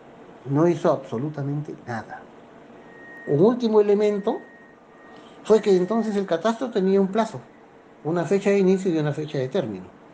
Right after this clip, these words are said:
Pues bien, al momento de vencer el plazo, ¿no? Y ya con el escándalo encima,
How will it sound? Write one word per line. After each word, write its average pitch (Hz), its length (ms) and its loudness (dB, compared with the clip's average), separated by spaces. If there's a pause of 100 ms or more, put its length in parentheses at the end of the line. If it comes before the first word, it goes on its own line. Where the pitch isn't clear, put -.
(400)
Pues 123 160 -2
bien, 175 280 2 (200)
al 160 180 4
momento 214 420 2
de 202 100 4
vencer 170 440 0 (200)
el 156 100 -6
plazo, 226 400 0 (1200)
¿no? 185 200 -4 (100)
Y 135 80 0
ya 202 160 4
con 180 160 2
el 147 80 2
escándalo 214 480 0
encima, 214 380 0